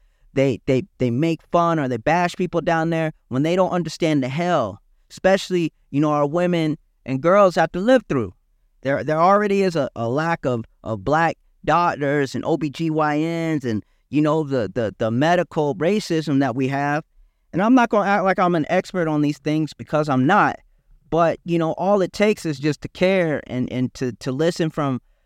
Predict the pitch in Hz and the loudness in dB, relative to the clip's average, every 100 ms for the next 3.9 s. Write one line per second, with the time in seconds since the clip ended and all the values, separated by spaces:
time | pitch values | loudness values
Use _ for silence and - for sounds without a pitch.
0 | _ - 170 165 165 160 170 170 165 165 | _ -2 -2 0 0 2 2 0 2 2
1 | 147 139 170 165 139 160 170 165 135 117 | 2 0 0 0 2 0 0 0 -4 -4
2 | 113 110 - 107 98 _ _ 143 165 156 | -4 -6 -8 -8 -8 _ _ 0 2 2
3 | 165 147 147 175 160 139 117 104 - | 0 0 0 -2 -2 -2 -4 -6 -12